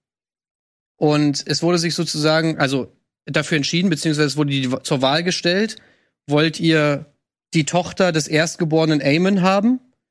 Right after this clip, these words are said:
oder wollt ihr den Sohn des Zweitgeborenen Balon haben? Was natürlich jetzt, normalerweise würdest du jetzt sagen, na ja, klar, Erstgeborener hat das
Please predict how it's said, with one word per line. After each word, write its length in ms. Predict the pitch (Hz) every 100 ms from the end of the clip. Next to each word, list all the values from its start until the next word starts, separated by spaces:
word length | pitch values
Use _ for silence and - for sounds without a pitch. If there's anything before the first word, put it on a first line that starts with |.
| _ _ -
oder 340 | 175 190 170
wollt 240 | 170 180 180
ihr 180 | 180
den 200 | 165 165
Sohn 380 | 151 156 180 196
des 180 | 170 -
Zweitgeborenen 920 | - 147 170 - 156 165 170 170 165 151
Balon 420 | 156 185 135 123
haben? 340 | 120 123 156
Was 160 | 143 143
natürlich 340 | 143 156 139
jetzt, 160 | 151 143
normalerweise 480 | 127 147 170 170 165
würdest 180 | 170 175
du 40 |
jetzt 100 | 147
sagen, 220 | 170 165
na 60 | 139
ja, 100 | 127
klar, 320 | 131 143 120
Erstgeborener 680 | 143 139 - 147 151 156 143
hat 160 | 143 135
das 380 | 127 - -